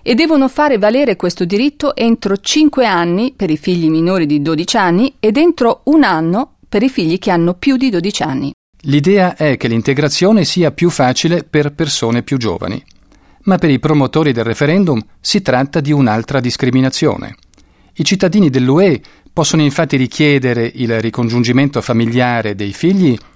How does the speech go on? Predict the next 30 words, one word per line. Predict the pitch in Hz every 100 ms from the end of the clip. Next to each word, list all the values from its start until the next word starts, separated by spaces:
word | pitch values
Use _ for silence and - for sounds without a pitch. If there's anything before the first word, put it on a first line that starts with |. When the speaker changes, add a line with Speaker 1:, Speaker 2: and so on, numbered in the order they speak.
| _
Speaker 2:
fino | - 196 190 190
all'età | 160 156 147 156
di | 151 143
ventuno | 135 147 127
anni | 104 107 120 - _ _ _
e | -
oltretutto | 117 143 185 - 143 156 120 - _ _ -
sarebbero | - 180 185 160
spesso | 139 - 175 - 139
proprio | - 147 170 185 180 165
le | 143
direttive | 135 139 139 165 156
delle | 135 123
autorità | 120 120 127 120 143
elvetiche | 127 123 151 - 101 107 110 -
a | 123
ritardare | 127 131 120 117 113 117 113 -
il | 110 110
ricongiungimento. | 107 107 95 95 90 92 - - - _ _ _ -
Speaker 1:
Molto | 254 311 247
dibattute | 196 190 247 - 180 180 214
anche | 170 170 196
le | 220
norme | 214 214 233 247
contro | - 214 208
i | 175
cosiddetti | 170 226 214 170 160 - 240 -
matrimoni | 233 262 269 269 180 175 180 233 -
in | 240
bianco. | 220 156 135 143 -